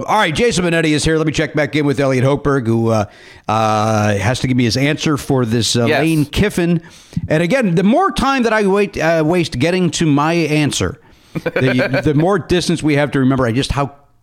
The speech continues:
Speaker 1: crummy my answer is. I misunderstood the question. I've never been more
Speaker 2: Uh.
Speaker 1: embarrassed in my life. Go ahead, Elliot.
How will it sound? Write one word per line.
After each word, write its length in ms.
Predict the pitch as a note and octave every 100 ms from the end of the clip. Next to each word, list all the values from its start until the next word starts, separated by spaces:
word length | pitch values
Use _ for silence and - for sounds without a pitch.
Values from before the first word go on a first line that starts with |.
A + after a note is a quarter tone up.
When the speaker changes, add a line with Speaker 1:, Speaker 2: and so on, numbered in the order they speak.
| -
Speaker 1:
crummy 460 | - - F3 C#3+
my 160 | B2 A#2+
answer 420 | A#2 G#2+ A2+ F2+
is. 200 | D#2+ - _ _ _ _ _ _ _ -
I 20 | G#2
misunderstood 480 | A#2 A2+ G2+ G2+
the 60 | -
question. 380 | - F2+ - - -
I've 100 | G2+
never 160 | A#2
been 80 | G2
more 100 | G2+
Speaker 2:
Uh. 120 | F#2+ G#2
Speaker 1:
embarrassed 260 | F#2 F#2+
in 60 | G2
my 100 | F#2+
life. 280 | F#2+ F#2+ - _ _ _ -
Go 100 | B2+
ahead, 160 | A#2+
Elliot. 260 | G#2+ G2+